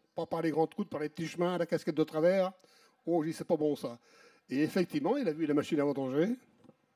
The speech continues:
Il a regardé, il est parti, et il a dû dire : « Je suis foutu, je pourrai plus vendanger. » Voilà un petit peu tout ce que j'ai vécu à Saint-Léger au niveau de la vigne.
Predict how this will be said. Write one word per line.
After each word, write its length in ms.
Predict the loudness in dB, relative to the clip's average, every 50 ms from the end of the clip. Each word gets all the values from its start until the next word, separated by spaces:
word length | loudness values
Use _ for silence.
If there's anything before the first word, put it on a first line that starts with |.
| _ _ _ _ _ _ _
Il 120 | -6 -4 -4
a 60 | -2
regardé, 540 | -2 -2 -2 -2 -2 0 0 0 0 -2 -6 -10 -18 _ -10 -6
il 100 | -4 -2
est 40 |
parti, 460 | 0 0 -2 -2 -2 -4 -2 -2 -4 -6 -12 -18 -12 -8
et 60 | -6
il 120 | -6 -4 -4
a 40 |
dû 120 | -2 0 2
dire : « 140 | 2 2 0
Je 60 | -2
suis 100 | -6 -6
foutu, 360 | -6 -6 -4 -2 -2 -2 -4 -6 _ _
je 100 | -12 -4
pourrai 160 | 0 0 2
plus 120 | 2 2
vendanger. » 460 | 0 0 0 0 -2 -2 -4 -4 -6 -8 _ _ -20 -20 -20 -20 _ _ _ -8
Voilà 200 | -4 -2 -2 -2
un 40 |
petit 140 | -2 -4 -6
peu 240 | -2 2 2 2 2 0 -2
tout 100 | -6 -6
ce 60 | -4
que 100 | -6 -8
j'ai 120 | -8 -8 -8
vécu 280 | -10 -10 -10 -10 -10
à 40 | -10
Saint-Léger 380 | -10 -12 -12 -12 -10 -6 -4 -2
au 80 | 0
niveau 220 | 0 0 2 2 2
de 60 | 2
la 100 | 0 0
vigne. 340 | 0 -2 -4 -4 -6 -8